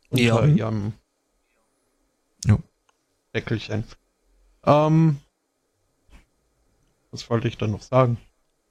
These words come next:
Speaker 2: Hm.
Speaker 1: Keine Ahnung. Dann
Speaker 3: Tschüss.
Speaker 1: war's wohl echt nicht. Ja, so, also dann, ne, so, danke. Äh, nächste Woche sind wir wohl wieder da. Das wär dann, wer uns live hören möchte, am vierten Februar,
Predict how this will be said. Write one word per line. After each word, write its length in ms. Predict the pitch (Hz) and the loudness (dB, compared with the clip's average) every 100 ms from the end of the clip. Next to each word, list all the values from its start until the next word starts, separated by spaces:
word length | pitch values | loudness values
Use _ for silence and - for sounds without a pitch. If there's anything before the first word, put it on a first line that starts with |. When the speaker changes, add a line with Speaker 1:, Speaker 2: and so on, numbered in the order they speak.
| _ _ _ _ _ _ _ _ _ _ _ _ _ | _ _ _ _ _ _ _ _ _ _ _ _ _
Speaker 2:
Hm. 260 | 135 117 - _ | -12 -12 -14 _
Speaker 1:
Keine 240 | - 113 117 | -4 -2 -2
Ahnung. 280 | 104 110 113 _ _ _ - | -4 -6 -10 _ _ _ -4
Dann 220 | 147 160 180 | 0 4 2
Speaker 3:
Tschüss. 200 | 143 - - 135 - | 0 -4 -6 -10 -4
Speaker 1:
war's 360 | 131 135 - - | 0 2 0 -2
wohl 260 | 131 123 95 | 0 0 0
echt 260 | 123 - | -4 -4
nicht. 260 | 117 - - - | -8 -8 -12 0
Ja, 400 | 151 160 170 - _ _ - | 2 2 0 -4 _ _ -2
so, 220 | 135 135 | 2 2
also 260 | 123 123 127 | 2 0 -2
dann, 320 | 117 120 120 | 0 -2 -2
ne, 180 | 139 160 | 0 0
so, 320 | - 147 127 - _ | 0 0 -2 -6 _
danke. 480 | 143 170 175 196 180 - - | 2 2 2 2 0 -4 -2
Äh, 460 | 156 143 113 110 | 0 0 0 0
nächste 400 | 135 151 165 - | 2 0 0 0
Woche 260 | 139 135 139 | 0 2 0
sind 280 | 131 135 127 | 0 0 2
wir 220 | 127 123 | 2 2
wohl 200 | 123 120 | 0 0
wieder 240 | 123 120 | -2 -2
da. 240 | 113 127 175 | 0 0 0
Das 340 | 165 123 - - | 0 -4 -6 -6
wär 160 | 117 | -2
dann, 280 | 120 123 123 120 _ _ _ _ _ _ - | 0 0 -2 -4 _ _ _ _ _ _ 0
wer 140 | 123 | 2
uns 260 | 120 120 - | 2 -2 -2
live 300 | 113 170 - | 0 0 0
hören 220 | 165 156 | 2 2
möchte, 400 | 151 151 - 139 | 0 -2 0 0
am 380 | 131 123 117 - | 2 0 -2 -6
vierten 680 | - - 180 180 185 143 135 | -8 0 0 2 0 2 0
Februar, 800 | - 170 175 - 117 113 123 | -4 -6 -4 0 2 2 0